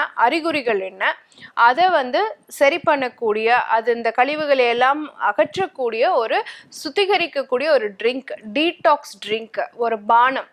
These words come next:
எப்படி செய்யறது அப்படிங்கிறத பத்தி தான். கழிவுகளை, நச்சு கழிவுகளை அகற்றக்கூடிய ஒரு பானம் எப்படி பண்ணலாம் அப்படிங்கிறத பத்தி தான் இன்னைக்கு நம்ம பார்க்க போறோம். இப்போ நம்ம உடல்ல கழிவுகள் இருக்கிறது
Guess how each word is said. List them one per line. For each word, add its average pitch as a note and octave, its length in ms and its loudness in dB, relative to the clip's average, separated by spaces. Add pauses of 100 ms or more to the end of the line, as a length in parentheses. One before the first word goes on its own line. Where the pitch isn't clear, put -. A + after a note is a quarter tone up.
எப்படி C#4+ 340 -2
செய்யறது A3 680 -4
அப்படிங்கிறத A3+ 560 0
பத்தி G3+ 320 -2
தான். G#3+ 220 -2
கழிவுகளை, C#4 840 -2
நச்சு A#3+ 360 -2
கழிவுகளை A#3+ 560 0
அகற்றக்கூடிய B3+ 680 -6
ஒரு C4+ 180 0
பானம் F#3+ 380 -2 (720)
எப்படி D4 320 0
பண்ணலாம் A#3 680 0
அப்படிங்கிறத A3+ 540 -2
பத்தி G3 300 -4
தான் C4+ 300 -4
இன்னைக்கு C#4 380 -4
நம்ம G#3+ 220 -4
பார்க்க - 440 -6
போறோம். - 220 -8 (360)
இப்போ D#4+ 220 0
நம்ம C#4+ 340 4
உடல்ல G4+ 280 4 (120)
கழிவுகள் F#4 600 2
இருக்கிறது E4 800 0